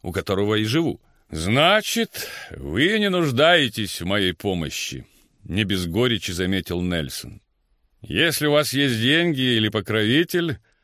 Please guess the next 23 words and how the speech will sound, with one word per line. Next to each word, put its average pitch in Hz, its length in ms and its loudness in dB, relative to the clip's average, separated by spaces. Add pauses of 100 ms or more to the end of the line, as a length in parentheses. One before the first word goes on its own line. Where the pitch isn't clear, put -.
(640)
вам 254 260 4
ничего 220 380 4
не 214 120 2
стоит 202 520 2
перепрыгнуть 151 800 2
через 131 280 0
головы 147 640 2 (300)
заслуженных 117 840 -2
морских 120 440 -2
офицеров, 131 680 0 (240)
хотя 87 240 -4
бы 107 100 0
вы 127 400 2
не 113 100 2
умели 123 680 2
отличить - 1000 -4
полуют 101 680 2
от 95 120 -4
камбуза 123 800 0 (500)
или 123 200 4
коронаду 127 920 2 (560)
от - 460 -4
кулеврины. 123 800 2